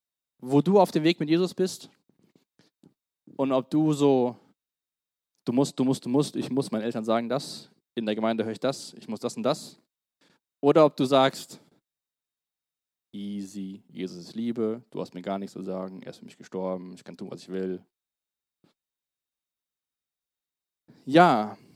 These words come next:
Jesus selbst, als er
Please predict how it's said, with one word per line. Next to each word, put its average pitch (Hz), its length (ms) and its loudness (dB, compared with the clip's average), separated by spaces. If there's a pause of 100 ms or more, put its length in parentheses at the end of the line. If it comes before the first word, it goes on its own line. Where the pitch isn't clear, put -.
(420)
Jesus 214 380 6
selbst, 190 600 4 (500)
als 160 300 4
er 190 480 4